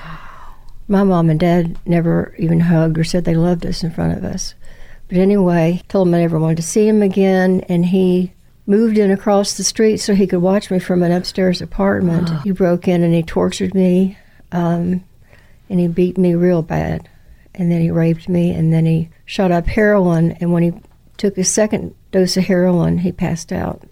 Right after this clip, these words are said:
Speaker 1: So I grabbed the girls and went to the sheriff's station. Al Dugas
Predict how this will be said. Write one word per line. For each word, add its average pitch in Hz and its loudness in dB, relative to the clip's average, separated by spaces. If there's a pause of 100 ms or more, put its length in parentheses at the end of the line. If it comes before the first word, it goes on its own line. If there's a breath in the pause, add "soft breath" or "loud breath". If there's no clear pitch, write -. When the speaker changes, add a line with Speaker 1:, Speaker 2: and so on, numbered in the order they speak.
(100)
Speaker 1:
So 175 -2
I 165 2
grabbed 190 0
the 190 0
girls 180 0
and 170 0
went 170 0
to 185 -10
the 190 -8
sheriff's 175 -2
station. 190 -10 (640)
Al 202 2
Dugas 180 -2